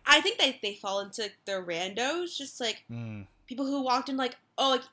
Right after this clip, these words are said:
Speaker 1: if they're shitting on it, like, oh, like, oh my god, like, I can't, like, superheroes killing the in-, superheroes are killing the industry. Like, let's see how bad they kill the industry. Like, they sort of, like, are watching, they're still watching because they're curious. Like, they have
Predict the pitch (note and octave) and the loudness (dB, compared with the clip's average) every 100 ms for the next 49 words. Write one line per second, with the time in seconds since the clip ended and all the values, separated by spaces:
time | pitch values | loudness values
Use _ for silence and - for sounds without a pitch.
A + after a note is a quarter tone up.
0 | _ _ _ - G#3 G3+ G3 A3+ F#3+ D#3+ | _ _ _ -10 -4 -4 -2 -4 -4 -4
1 | E3 E3 - A#3+ A3+ G3+ - - G3 F#3 | -4 -6 -2 0 2 0 -4 -10 -8 -4
2 | F3+ F3 E3+ D#3+ E3 - E3+ - F3+ - | -2 -2 -4 -6 -10 -10 -8 -8 -10 -12
3 | A#3 A3+ F#3+ G3 F#3 F#3+ F#3 - A#3+ B3 | -6 -6 -4 -6 -8 -8 -10 -10 -6 -4
4 | G3+ F#3+ F3 E3 A#3+ A#3 - B3 A#3+ A#3 | -4 -6 -10 -8 -8 -6 -6 -4 -4 -6
5 | - - - - - - - G#3+ - _ | -12 -16 -6 -4 -4 -2 0 0 -2 _
6 | _ _ A3+ A3+ - B3 A3 G3+ F#3 - | _ _ -2 0 0 -2 0 0 0 0
7 | E3+ F3+ F#3 - F#3+ F3 - F3 F#3 - | 2 2 0 -6 -8 -8 -8 -8 -8 -6
8 | A#3+ A3+ A3 G#3+ - A3+ A3+ G#3+ G3 - | -4 -2 -2 -4 -4 -4 -2 -2 -4 -2
9 | F#3+ F#3 F#3+ F#3+ - - B3 A#3+ D4 B3 | 0 0 2 2 0 0 0 2 0 2
10 | A#3 B3 A3+ F#3 - E3+ D3 - F3+ F3+ | 2 0 -2 -10 -6 -6 -6 -8 -4 -4
11 | C3+ D#3 D#3+ E3+ E3+ E3+ | -4 -8 -8 -6 0 0